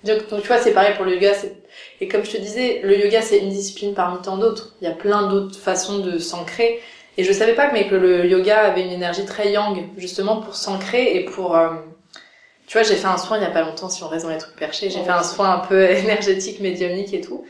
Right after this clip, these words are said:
Speaker 1: Et elle me disait qu'elle sentait au niveau de mes racines, euh, bon, j'avais des racines qui étaient un peu, euh, qui étaient pas équilibrées,
Speaker 2: Mhm.
Speaker 1: mais qu'elle sentait au niveau de mon ra-, de ma racine masculine. Elle m'a dit, tu dois faire du yoga parce qu'il y a une, il y a une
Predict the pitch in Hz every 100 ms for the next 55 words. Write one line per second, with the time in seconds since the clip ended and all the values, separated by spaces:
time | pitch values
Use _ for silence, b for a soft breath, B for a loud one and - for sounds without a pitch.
0 | B B B 196 196 190 196 190 247 262
1 | 202 - 196 233 208 185 180 175 170 175
2 | - 214 185 156 160 160 156 156 147 151
3 | 196 180 160 160 147 - 175 156 143 -
4 | _ _ _ - 180 180 196 190 185 165
5 | 175 - - 202 202 196 190 202 220 214
6 | 247 208 190 190 175 170 175 175 175 170
7 | 170 - 185 180 180 - 196 240 240 175
8 | 170 196 262 190 190 208 220 202 190 185
9 | 247 220 208 196 175 170 170 170 170